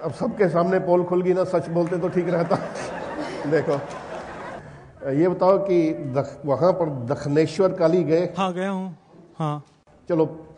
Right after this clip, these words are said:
Speaker 1: और जेवरों की तरफ भी ध्यान जा रहा है?
Speaker 2: हाँ।
Speaker 1: वो कब बना के दिए?
Speaker 2: नहीं, मैं कभी दिया नहीं हूँ।
Speaker 1: कभी नहीं
Speaker 2: नहीं,
Speaker 1: दिया?
Speaker 2: नहीं,
Speaker 1: हैं?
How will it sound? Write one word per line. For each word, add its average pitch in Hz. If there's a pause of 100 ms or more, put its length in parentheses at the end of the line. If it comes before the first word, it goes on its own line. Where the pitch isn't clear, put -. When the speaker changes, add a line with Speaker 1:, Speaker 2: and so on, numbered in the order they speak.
(1300)
Speaker 1:
और 160
जेवरों 139
की 208
तरफ 185
भी 175
ध्यान 156
जा 151
रहा 151
है? - (680)
Speaker 2:
हाँ। 123 (760)
Speaker 1:
वो 160
कब 170
बना 135
के 127
दिए? 120
Speaker 2:
नहीं, 180
मैं 185
कभी 185
दिया 175
नहीं 156
हूँ। 120 (300)
Speaker 1:
कभी 156
नहीं 135
Speaker 2:
नहीं, 135
Speaker 1:
दिया? 110
Speaker 2:
नहीं, 117
Speaker 1:
हैं? 127